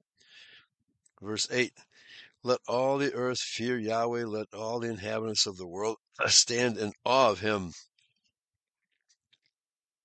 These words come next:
For he spake, and it was done," or "He spake, and it was. He commanded, and it stood fast. Yahweh bringeth the counsel of the heathen to naught.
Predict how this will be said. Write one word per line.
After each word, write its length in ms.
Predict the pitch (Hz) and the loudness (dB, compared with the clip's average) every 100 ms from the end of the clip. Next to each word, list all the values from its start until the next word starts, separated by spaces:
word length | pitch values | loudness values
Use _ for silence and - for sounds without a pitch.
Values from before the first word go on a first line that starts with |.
| _ _ _ _ _ _ _ _ | _ _ _ _ _ _ _ _
For 180 | - 101 | -8 -6
he 280 | 92 117 117 | 0 0 8
spake, 560 | - - 123 139 - - | 8 10 6 2 -2 -2
and 200 | 107 104 | 0 2
it 100 | 117 | 0
was 320 | 98 95 82 | -2 0 2
done," 540 | - 110 117 135 151 143 - _ _ _ _ | 2 4 4 4 0 -6 -12 _ _ _ _
or 220 | 80 90 | -10 -10
"He 260 | 82 98 95 | -10 -8 -2
spake, 400 | - - 113 113 | -2 2 2 2
and 160 | 98 110 | -2 -2
it 120 | 95 | -2
was. 720 | 98 120 92 73 - - - _ - - - - | 0 2 2 2 2 2 -4 _ -20 -18 -18 -14
He 220 | - 107 | -6 -6
commanded, 560 | - 101 104 120 131 135 - | -4 -2 2 2 0 -4 -6
and 220 | 98 92 | -8 -6
it 120 | 82 | 0
stood 340 | - - 101 | 0 0 -6
fast. 720 | - - 113 90 - - - - _ _ - - - - - _ | -4 -2 -2 -2 0 -2 -2 -10 _ _ -20 -20 -20 -20 -20 _
Yahweh 380 | - 92 98 113 | -8 -6 -2 -4
bringeth 400 | 95 98 117 110 | -4 -4 -4 -4
the 80 | 92 | -8
counsel 460 | - 107 110 - 104 | -6 -2 0 0 -2
of 80 | |
the 80 | 87 | -8
heathen 480 | - 123 127 117 104 | -6 -4 -4 -4 -4
to 160 | - 85 | -4 -6
naught. 500 | 80 101 127 - | -4 -2 -2 -2